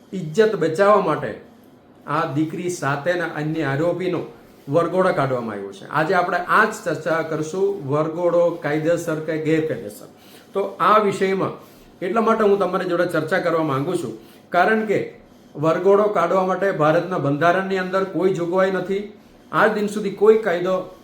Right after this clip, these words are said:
એની અંદર બનાવવામાં આવ્યો નથી. વરઘોડો તમે કાઢી શકો છો અથવા તપાસ અધિકારી દ્વારા વરઘોડો કાઢી શકે છે, એવું કોઈ જગ્યા ઉપર કોઈ ઉલ્લેખ કરવામાં આવેલ નથી.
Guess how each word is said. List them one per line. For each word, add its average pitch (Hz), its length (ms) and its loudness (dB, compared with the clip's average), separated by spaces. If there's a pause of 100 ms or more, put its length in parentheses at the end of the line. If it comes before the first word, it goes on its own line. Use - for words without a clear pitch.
(160)
એની 185 160 0
અંદર 190 320 -2
બનાવવામાં 160 520 0
આવ્યો 165 200 2
નથી. 180 240 -2
વરઘોડો 160 760 0
તમે 143 360 -4
કાઢી 131 320 -4
શકો 120 320 -8
છો 135 180 -4
અથવા 123 360 -4
તપાસ 180 500 0
અધિકારી 165 460 -2
દ્વારા 156 260 0
વરઘોડો 151 480 0
કાઢી 170 300 -2
શકે 151 280 -2
છે, 147 160 -4
એવું 175 260 -2
કોઈ 214 240 6
જગ્યા 160 360 -2
ઉપર 165 180 -2
કોઈ 170 180 -6
ઉલ્લેખ 156 380 0
કરવામાં 135 360 -4
આવેલ 123 180 -4
નથી. 139 320 -6